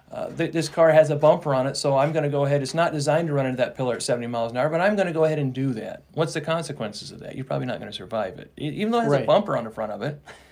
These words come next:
Speaker 1: it's not designed for running into pillars at seventy miles an hour.
Speaker 2: Mm-hmm.
Speaker 1: So that when they tell you there's these benefits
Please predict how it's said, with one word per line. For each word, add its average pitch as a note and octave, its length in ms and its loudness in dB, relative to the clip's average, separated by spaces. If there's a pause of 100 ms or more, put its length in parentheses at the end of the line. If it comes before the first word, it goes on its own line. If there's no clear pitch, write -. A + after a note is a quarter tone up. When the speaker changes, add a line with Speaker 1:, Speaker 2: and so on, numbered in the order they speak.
(100)
Speaker 1:
it's - 120 -20
not E3+ 160 0
designed D#3 340 0
for D3+ 80 -2
running C#3 180 0
into C3+ 120 -2
pillars A#2+ 300 -4
at - 40 -12
seventy A#2 260 -8
miles A2 260 -10
an - 60 -8
hour. C#3+ 180 2
Speaker 2:
Mm-hmm. D3 180 2 (720)
Speaker 1:
So F#3+ 300 2 (380)
that E3+ 160 -4
when F#3 100 2
they F3+ 60 0
tell A3+ 160 -2
you A#3 80 2
there's F3 240 -2
these E3 180 -4
benefits D#3+ 880 -2